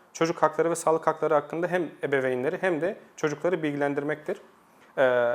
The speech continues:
bu konuda devletin yapmış olduğu bazı, e,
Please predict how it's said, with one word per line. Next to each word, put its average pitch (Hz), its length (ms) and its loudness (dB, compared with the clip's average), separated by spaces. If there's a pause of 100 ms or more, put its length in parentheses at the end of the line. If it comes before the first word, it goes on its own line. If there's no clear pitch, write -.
(140)
bu 160 60 -8
konuda 175 360 2
devletin 170 520 2 (220)
yapmış 165 320 -2
olduğu 160 320 0
bazı, 160 460 4 (540)
e, 139 40 4